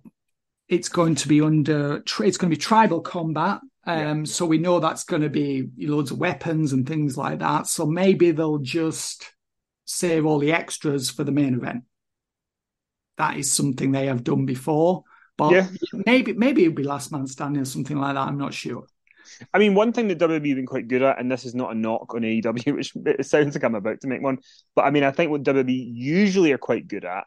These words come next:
Speaker 2: is if they have a big match that's gonna have, you know, lots going on, uh, you know, with weapons or with no rules, whatever, they don't tend to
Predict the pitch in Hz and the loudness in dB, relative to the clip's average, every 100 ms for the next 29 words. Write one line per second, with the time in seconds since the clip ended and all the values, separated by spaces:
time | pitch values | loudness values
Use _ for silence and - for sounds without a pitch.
0 | _ _ _ _ _ 123 120 113 - - | _ _ _ _ _ 2 2 0 -4 -2
1 | 131 123 127 120 120 117 120 - 117 120 | 0 2 2 2 0 -2 -4 -8 -6 -2
2 | 110 117 113 110 98 131 110 104 98 _ | 0 2 2 0 -4 -4 -2 -2 -4 _
3 | _ _ 127 110 120 131 120 117 117 117 | _ _ -2 -2 0 2 4 2 2 0
4 | 113 _ 113 104 _ 120 117 110 - 98 | -4 _ -20 -20 _ -8 -6 -6 -12 -8
5 | 143 123 101 98 113 107 107 120 117 135 | -2 0 -2 -4 -6 -4 2 2 2 -2
6 | 120 113 110 107 - _ - 131 123 123 | -2 -2 -4 -6 -10 _ -18 -2 2 4
7 | 117 117 117 117 113 113 104 104 123 - | 4 2 0 -4 -4 -4 -4 -4 -6 -6
8 | - 120 117 110 110 104 | -2 0 0 -2 -4 -4